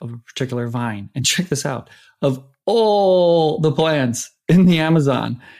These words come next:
these two don't even grow next to each other. But somehow, three thousand plus years ago, it was found out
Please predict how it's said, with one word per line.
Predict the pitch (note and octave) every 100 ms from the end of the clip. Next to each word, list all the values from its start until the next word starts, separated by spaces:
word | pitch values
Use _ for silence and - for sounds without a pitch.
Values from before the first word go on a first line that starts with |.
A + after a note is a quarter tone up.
| -
these | F3+ G#3+
two | D4+ B3
don't | F3+ F3+
even | E3 C3+
grow | A#2+ C3+ E3
next | A#2+ -
to | -
each | G#2 -
other. | G2+ - A#2 _ _ _ _ _
But | A#2+ A2+
somehow, | - F#3 F3 F#3 D#3 B2+ - _
three | - C#3+
thousand | D#3+ D#3 D#3+ E3 E3 D#3 D#3 _ _ -
plus | D3+ -
years | E3+ D3
ago, | A2+ G#2+ -
it |
was | C#3 C#3+ B2+ B2+ _ _ _ _ _ _ _ _ -
found | - - C3 C#3+ B2+
out | B2+ C#3 - -